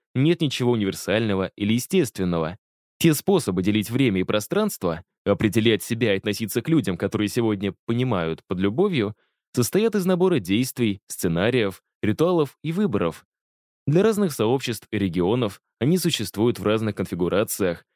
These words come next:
и всё время меняются. Эти элементы поведения в обществах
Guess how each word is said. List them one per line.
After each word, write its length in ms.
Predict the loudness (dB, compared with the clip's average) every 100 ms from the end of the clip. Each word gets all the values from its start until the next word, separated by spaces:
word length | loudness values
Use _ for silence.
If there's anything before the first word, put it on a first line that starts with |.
| -4
и 100 | -2
всё 200 | 0 0
время 280 | 0 0 0
меняются. 800 | 0 0 -2 -2 -6 -8 -10 -10 _ _ 0
Эти 260 | 2 2
элементы 440 | 2 2 0 -2 -2
поведения 500 | 0 0 0 -2 0
в 60 |
обществах 600 | 0 0 -4 0 -2 -2